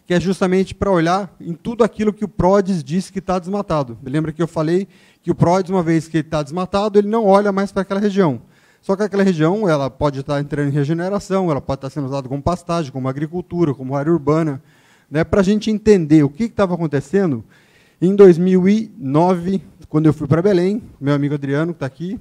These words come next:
em algum lugar ali, a gente falou, "Olha, a gente precisa olhar pra isso, a gente precisa entender como tá acontecendo essa dinâmica de uso da terra nessa região." Então ele falou, "Ah, vamos fazer um projeto juntos, impe, Embrapa, pra gente entender melhor esse processo."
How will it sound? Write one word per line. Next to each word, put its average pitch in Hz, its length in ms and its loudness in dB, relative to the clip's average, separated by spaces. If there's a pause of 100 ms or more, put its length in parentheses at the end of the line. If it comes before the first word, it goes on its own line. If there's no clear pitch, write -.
em - 20 -10
algum 131 140 -10
lugar 139 260 -6
ali, 147 200 -6
a 185 40 -2
gente 165 200 -6
falou, 160 180 -2
"Olha, 147 140 0
a - 20 -4
gente 151 140 -10
precisa 202 520 -6
olhar 180 260 2
pra 160 180 -4
isso, 170 280 -2
a 170 40 -2
gente 165 200 -8
precisa 190 540 -6 (240)
entender 175 640 2
como 226 300 0
tá 202 180 -4
acontecendo 180 640 -4
essa 170 180 -6
dinâmica 165 420 -2
de 147 80 -6
uso 156 120 -8
da 165 100 -6
terra 160 220 -6
nessa 156 240 -6
região." 160 320 0 (520)
Então 165 120 0
ele 175 80 0
falou, 175 160 2
"Ah, - 20 0
vamos 202 240 0
fazer 214 180 -2
um 214 100 0
projeto 175 420 0
juntos, 175 400 -4
impe, 185 260 -2
Embrapa, 170 400 0
pra 180 140 0
gente 185 240 -2
entender 175 340 -2
melhor 160 380 0
esse 165 200 -8
processo." 151 600 -6